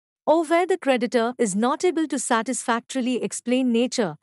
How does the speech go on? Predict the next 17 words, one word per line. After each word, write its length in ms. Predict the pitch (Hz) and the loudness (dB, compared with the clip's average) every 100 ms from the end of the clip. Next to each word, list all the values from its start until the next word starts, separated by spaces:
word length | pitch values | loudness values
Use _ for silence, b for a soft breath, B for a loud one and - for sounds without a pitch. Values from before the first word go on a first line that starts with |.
| _ | _
and 180 | 214 214 | -2 0
source 380 | - 262 294 - | 2 2 2 -2
of 140 | 240 | -2
the 80 | 185 | -2
credit 400 | - 254 254 262 | 0 0 0 -4
in 160 | - 190 | -2 -2
the 80 | |
books 360 | 165 208 247 - | 0 0 -2 -2
of 140 | 214 | -2
the 120 | 170 175 | 0 -2
assessee, 500 | - 180 - 170 - _ | -2 -4 -4 -8 -10 _
then 200 | 233 285 | 0 0
such 280 | 285 294 285 | 0 -2 -2
sum 280 | - 254 247 | 0 0 -2
shall 320 | - 247 247 | 0 0 0
be 160 | 240 262 | -2 -4
treated 460 | - 269 254 277 | -2 -2 -2 -4